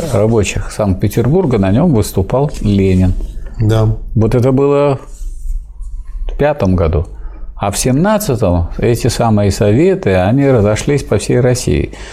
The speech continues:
Speaker 1: И нигде этого не было. То есть вот, э, все некоторые повторяют все время, э, тара-, старые бредни об отсталости
Speaker 2: Мгм.
Speaker 1: России. В,
Speaker 2: Мгм.
Speaker 1: в политическом отношении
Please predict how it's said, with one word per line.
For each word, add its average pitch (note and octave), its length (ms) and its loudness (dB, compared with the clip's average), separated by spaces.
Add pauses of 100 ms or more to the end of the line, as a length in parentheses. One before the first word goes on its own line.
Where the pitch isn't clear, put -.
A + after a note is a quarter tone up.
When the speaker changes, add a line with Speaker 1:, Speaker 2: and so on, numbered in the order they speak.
(300)
Speaker 1:
И A2 120 2
нигде D#3+ 520 2
этого G2+ 240 2
не F#2 200 4
было. D#2 260 0
То F#2 160 0
есть E2 160 0
вот, F2+ 240 0
э, F2 260 2 (920)
все C#3+ 220 -2
некоторые C3 360 0
повторяют C#3+ 600 0
все A2 160 0
время, A#2 340 2 (320)
э, F#2+ 300 2
тара-, G2 200 2
старые G2+ 380 2
бредни A#2 440 2
об F#2+ 120 2
отсталости A#2+ 640 2
Speaker 2:
Мгм. A2 80 4
Speaker 1:
России. E2+ 300 0
В, - 200 -6
Speaker 2:
Мгм. A2 360 2
Speaker 1:
в A#2+ 40 2
политическом B2+ 760 0
отношении C#3 760 0